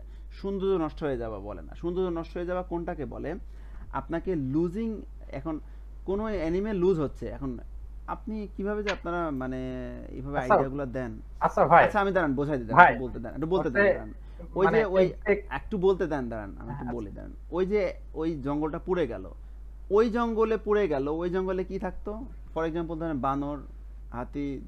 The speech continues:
Speaker 1: জেব্রা, জেব্রা থাকতো। তো বানর, হাতি, জেব্রা মরে গেল, সাফ হয়ে গেল, তার জন্য কি সারা ওয়ার্ল্ডে থেকে বানর, হাতি, জেব্রা মরে সাফ হয়ে গেল?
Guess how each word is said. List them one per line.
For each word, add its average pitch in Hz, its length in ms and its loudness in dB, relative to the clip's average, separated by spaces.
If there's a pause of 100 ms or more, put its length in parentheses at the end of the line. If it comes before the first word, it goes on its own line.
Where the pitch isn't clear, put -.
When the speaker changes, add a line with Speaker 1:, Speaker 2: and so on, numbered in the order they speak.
(100)
Speaker 1:
জেব্রা, 131 320 -2
জেব্রা 127 180 -4
থাকতো। - 420 -10 (320)
তো 147 80 -2
বানর, 180 300 6
হাতি, 202 180 0
জেব্রা 190 280 2
মরে 180 260 4
গেল, 113 160 -4 (200)
সাফ 143 140 -4
হয়ে 139 180 -2
গেল, 90 220 -10 (460)
তার 160 180 6
জন্য 202 220 -2
কি 202 100 -6
সারা 180 220 0
ওয়ার্ল্ডে 175 400 4
থেকে 196 200 0
বানর, 170 260 2
হাতি, 165 200 -4
জেব্রা 170 300 -2
মরে 156 240 0
সাফ 147 200 -6
হয়ে 185 140 -4
গেল? 180 260 -4